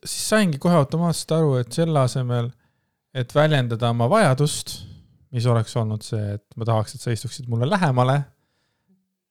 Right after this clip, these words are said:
nagu ma, ma nagu, nagu nähvasin või, see ei olnud isegi nähvamine, ma nagu mängisin selles mõttes nagu mingisugust,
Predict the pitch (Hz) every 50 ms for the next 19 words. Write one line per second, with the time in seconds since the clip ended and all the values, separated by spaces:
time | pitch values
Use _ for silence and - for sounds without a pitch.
0 | _ _ _ _ _ _ _ _ 123 120 117 110 113 113 113 113 120 131 131 131
1 | 139 - _ - 156 165 170 160 143 139 139 135 123 120 117 117 127 - _ _
2 | _ - 120 117 113 117 117 123 151 185 185 - - - - 123 117 117 131 123
3 | 117 117 113 117 113 110 - _ _ _ _ _ - 131 131 135 139 156 175 175
4 | 151 143 131 127 127 143 156 147 - - 123 110 107 107 104 104 117 123 139 127
5 | 123 127 135 139 131 113 104 - 113 104 117 117 113 101 120 117 - - - -
6 | 113 110 117 120 120 113 107 113 107 101 - -